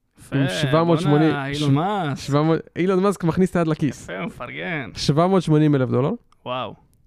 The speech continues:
Speaker 2: ובמקום השלישי
Speaker 1: במקום השלישי, חברים יקרים.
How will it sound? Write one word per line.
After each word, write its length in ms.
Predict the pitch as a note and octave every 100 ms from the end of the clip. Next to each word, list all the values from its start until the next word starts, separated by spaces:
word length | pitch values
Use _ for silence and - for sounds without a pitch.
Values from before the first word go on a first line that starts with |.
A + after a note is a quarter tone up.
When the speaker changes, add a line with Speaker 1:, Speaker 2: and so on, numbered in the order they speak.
| _ _ _ _ _ _ -
Speaker 2:
ובמקום 720 | B2 C3 F3 F3+ E3+ D#3+ F#3+
השלישי 460 | F#3 - D#3+ - C3+ A#2 _
Speaker 1:
במקום 320 | B2 B2+ D3+ D3+
השלישי, 380 | - D3 D3+
חברים 360 | C#3+ A#2 A#2+ C3
יקרים. 580 | C#3+ D3+ C#3+ A2+ G#2+